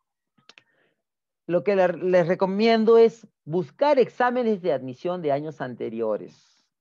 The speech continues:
a la universidad que postulan, a la X universidad que postulan, normalmente uno busca, eh, unos pequeños libritos que dicen exámenes de admisión de años anteriores.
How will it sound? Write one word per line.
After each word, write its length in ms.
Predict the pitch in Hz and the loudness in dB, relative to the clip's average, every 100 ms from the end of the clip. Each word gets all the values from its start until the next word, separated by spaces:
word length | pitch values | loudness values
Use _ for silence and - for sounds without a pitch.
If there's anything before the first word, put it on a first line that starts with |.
| _ _ _ _ _ _ | _ _ _ _ _ _
a 80 | 127 | -4
la 120 | 127 | -2
universidad 440 | 123 123 - 156 | -4 -6 -4 -4
que 80 | 156 | -4
postulan, 540 | 135 131 - 107 90 - _ _ _ _ | -8 -14 -12 -12 -14 -20 _ _ _ _
a 120 | 110 | -8
la 160 | 113 139 | -4 -2
X 260 | 170 165 | -4 -6
universidad 460 | 143 135 120 143 156 | -10 -10 -10 -10 -10
que 80 | 147 | -10
postulan, 500 | 131 131 170 202 196 | -14 -14 -14 -12 -12
normalmente 420 | 135 139 143 143 | -10 -10 -8 -8
uno 360 | 143 143 151 - | -8 -8 -12 -12
busca, 480 | 131 135 143 151 - - _ _ _ _ _ _ | -12 -10 -10 -12 -16 -20 _ _ _ _ _ _
eh, 720 | 117 113 110 104 98 98 95 - _ _ _ _ _ _ _ _ _ _ _ _ _ - | -12 -10 -8 -8 -10 -12 -16 -20 _ _ _ _ _ _ _ _ _ _ _ _ _ -18
unos 360 | 196 214 160 143 _ - | -12 -12 -12 -18 _ -14
pequeños 340 | 147 175 180 | -10 -8 -6
libritos 380 | 151 139 147 160 | -6 -6 -6 -6
que 80 | 143 | -6
dicen 260 | 139 147 - | -8 -12 -14
exámenes 640 | 123 143 147 139 139 _ | -10 -8 -6 -8 -10 _
de 160 | 120 117 | -8 -6
admisión 300 | 120 113 131 | -6 -8 -8
de 60 | |
años 220 | 123 120 120 | -6 -8 -10
anteriores. 420 | 110 104 90 | -10 -8 -8